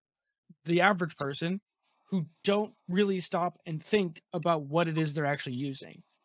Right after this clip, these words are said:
And so that's why we have all of these struggles and growing pains that we do right now, because it is like, <laughs> you're,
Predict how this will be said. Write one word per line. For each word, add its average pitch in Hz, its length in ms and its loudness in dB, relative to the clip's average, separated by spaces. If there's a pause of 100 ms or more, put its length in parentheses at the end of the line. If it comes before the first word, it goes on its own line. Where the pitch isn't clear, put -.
(320)
And 175 120 -4
so 175 120 -2
that's 175 300 0
why 185 100 0
we 165 180 -2
have 170 320 2
all 156 280 -2
of 143 100 -6
these 143 380 -6
struggles 151 560 -4
and 139 120 -4
growing 202 280 0
pains 143 300 -4
that 143 100 -8
we 143 100 -2
do 135 180 -2
right 117 200 -8
now, 160 320 -2 (380)
because 165 380 2
it 147 100 -2 (100)
is 190 440 0 (640)
like, 165 400 -2 (100)
<laughs> - 140 -20
you're, 170 200 0